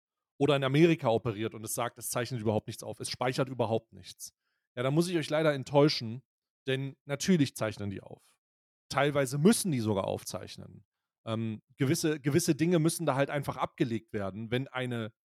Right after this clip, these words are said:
Institution oder eine Behörde anklopft und sagt, „Wir wollen wissen, was der im Rahmen seiner Datensache macht“,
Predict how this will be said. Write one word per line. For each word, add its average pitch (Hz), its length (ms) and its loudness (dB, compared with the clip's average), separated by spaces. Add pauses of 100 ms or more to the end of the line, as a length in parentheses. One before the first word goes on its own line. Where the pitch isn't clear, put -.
Institution 151 920 2
oder 117 160 -2
eine 120 160 -4
Behörde 123 760 -2 (360)
anklopft 151 680 -2
und 127 160 -6
sagt, 127 500 -4 (300)
„Wir 127 200 -2
wollen 151 280 2
wissen, 147 480 -2
was 131 280 -2
der 143 480 2 (160)
im 135 180 -2
Rahmen 135 340 -2
seiner 123 240 -2
Datensache 120 640 0
macht“, 98 400 -8